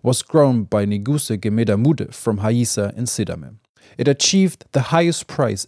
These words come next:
ever recorded for Ethiopian coffee of one hundred eighty-five point ten U S dollars per pound, or four hundred seven U S dollars per kilo. While these prices appear to validate the investments and associated risks of quality,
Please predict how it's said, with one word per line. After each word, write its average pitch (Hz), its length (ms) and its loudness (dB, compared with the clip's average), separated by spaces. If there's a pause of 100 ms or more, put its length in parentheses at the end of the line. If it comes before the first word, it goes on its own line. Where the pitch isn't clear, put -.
ever 143 300 4
recorded 113 500 0
for 101 200 -6
Ethiopian 107 500 -4
coffee 117 460 -6 (540)
of 104 300 -2 (120)
one 135 280 2
hundred 156 260 2
eighty-five 127 600 0
point 104 240 -6
ten 131 240 0
U 110 100 -2
S 101 120 -6
dollars 123 420 2
per 95 180 -8
pound, 156 480 0 (100)
or 117 280 2 (180)
four 143 440 0
hundred 123 360 -2
seven 120 260 -2
U 110 120 0
S 95 100 -4
dollars 101 380 0
per - 180 -12
kilo. - 440 -4 (680)
While 120 340 4
these 170 200 2
prices 123 440 -2
appear 127 320 0
to 101 140 -4
validate 95 680 0
the 113 120 -4
investments 110 600 -2
and 101 160 -6
associated 101 680 -4
risks - 380 -4
of - 180 -16
quality, 120 560 -2